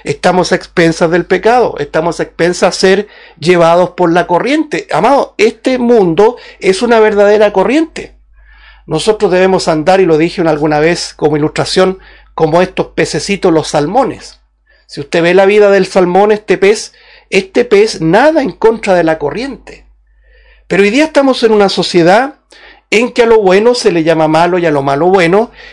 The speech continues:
y de alguna manera somos seducidos, somos engañados, y como somos de doble ánimo, ¿cierto? Somos tibioides, tenemos esa mezcla entre lo frío y lo caliente, esta,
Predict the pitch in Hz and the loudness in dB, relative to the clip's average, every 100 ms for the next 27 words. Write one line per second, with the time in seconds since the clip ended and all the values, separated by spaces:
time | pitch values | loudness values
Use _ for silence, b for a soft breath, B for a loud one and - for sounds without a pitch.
0 | B 156 151 151 180 180 170 175 180 165 | B 0 0 2 0 0 0 0 0 0
1 | - 165 190 - 220 226 - 208 190 185 | 0 0 0 2 0 0 -2 0 0 0
2 | 175 175 185 208 214 220 208 190 220 220 | -2 -2 0 0 2 2 2 2 0 -4
3 | 180 - 196 156 127 _ b b b - | -10 -2 -2 -2 -6 _ b b b -10
4 | - 151 170 160 175 196 202 233 233 190 | -2 0 2 2 2 4 4 4 2 2
5 | 214 240 262 - 175 - 220 220 - - | 2 0 -2 -2 -4 -2 -2 -2 -10 -6
6 | 143 156 165 220 220 233 202 190 247 - | -2 -2 -2 -2 2 4 2 0 0 -4
7 | - _ b b b - 156 165 160 175 | -16 _ b b b -8 -4 -2 -4 -4
8 | - 156 185 185 - 175 156 - 165 165 | -4 -2 -2 -4 -6 -6 -4 -4 -2 -2
9 | 170 185 208 233 247 190 190 233 - b | 0 2 2 2 0 0 -2 -8 -10 b
10 | b b - 160 - - 190 185 | b b -6 -6 -4 0 0 -2